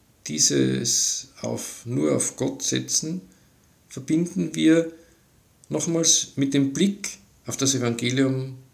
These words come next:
von heute, mit dieser Momentaufnahme, die uns da aus diesen Sätzen entgegentritt. In aller Früh verschwindet,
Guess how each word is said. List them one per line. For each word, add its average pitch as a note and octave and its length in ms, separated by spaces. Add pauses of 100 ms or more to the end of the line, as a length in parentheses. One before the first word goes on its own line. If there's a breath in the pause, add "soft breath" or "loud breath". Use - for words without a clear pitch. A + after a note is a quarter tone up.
(140)
von G2+ 240
heute, - 340 (880)
mit G#2 220
dieser G#2 400 (100)
Momentaufnahme, G#2+ 1900 (720 loud breath)
die A#2+ 320 (1300)
uns A2+ 300
da A2+ 460 (880)
aus - 480 (400)
diesen G#2+ 180
Sätzen B2 420
entgegentritt. B2+ 1500 (1120 loud breath)
In C3 140
aller C#3+ 220
Früh E3 560 (220 loud breath)
verschwindet, F3 920